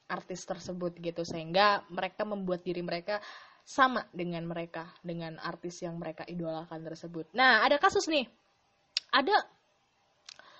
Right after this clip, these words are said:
seorang, eh, makeup artis, Bubah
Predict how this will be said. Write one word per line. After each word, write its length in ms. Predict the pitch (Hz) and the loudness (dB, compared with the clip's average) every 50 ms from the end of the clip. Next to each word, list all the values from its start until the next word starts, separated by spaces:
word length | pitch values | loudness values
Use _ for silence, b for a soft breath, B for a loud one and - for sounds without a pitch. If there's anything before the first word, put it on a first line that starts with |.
| B B B | B B B
seorang, 680 | - - 294 - - 269 269 262 262 269 294 330 359 370 359 349 - - | 0 0 0 6 8 10 10 10 10 8 4 4 4 2 -2 -4 -6 -4
eh, 400 | - 269 262 269 262 262 254 254 | -2 0 2 2 2 2 0 -2
makeup 1800 | 254 254 247 240 240 247 294 311 - - - - - - _ _ _ _ _ _ _ _ _ _ _ _ _ _ _ - 233 220 220 226 _ - - | -4 -6 -8 -6 0 0 0 0 0 -8 -14 -14 -16 -18 _ _ _ _ _ _ _ _ _ _ _ _ _ _ _ -2 -2 -2 -2 -4 _ -12 -4
artis, 760 | - 220 208 190 180 175 _ 156 160 233 - - - - - b b b b b b b b _ | -2 0 0 0 -2 -6 _ -8 -8 -6 -8 -10 -14 -16 -18 b b b b b b b b _
Bubah 1200 | 180 170 170 165 190 180 180 175 175 170 170 165 165 160 170 170 - _ - 190 175 165 156 | -16 -14 -6 -2 0 2 2 2 2 2 2 0 -2 -4 -8 -14 -18 _ 2 4 4 4 2